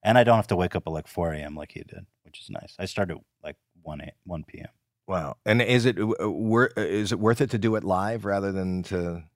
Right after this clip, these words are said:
Speaker 1: Um, yeah, I think so. I like the live experience, there's also technical advantages because, um,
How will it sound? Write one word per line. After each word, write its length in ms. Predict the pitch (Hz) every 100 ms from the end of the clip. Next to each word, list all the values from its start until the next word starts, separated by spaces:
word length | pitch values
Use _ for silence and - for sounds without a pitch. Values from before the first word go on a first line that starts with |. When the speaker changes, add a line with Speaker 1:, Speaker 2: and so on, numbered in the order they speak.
| _ _ -
Speaker 1:
Um, 480 | 156 165 165 160 - -
yeah, 300 | 123 104 95
I 60 | 95
think 220 | - 82
so. 320 | - 80 82 -
I 80 | 98
like 260 | 98 -
the 100 | -
live 280 | 87 82 82
experience, 840 | 87 - - 87 90 87 87 - - _ _ -
there's 180 | 127
also 280 | 123 123 135
technical 680 | 107 - 104 117 104 117 107
advantages 640 | 95 98 101 101 104 95
because, 580 | - 90 - 90 87 - _ _ _ _ _
um, 460 | - 90 87 85 -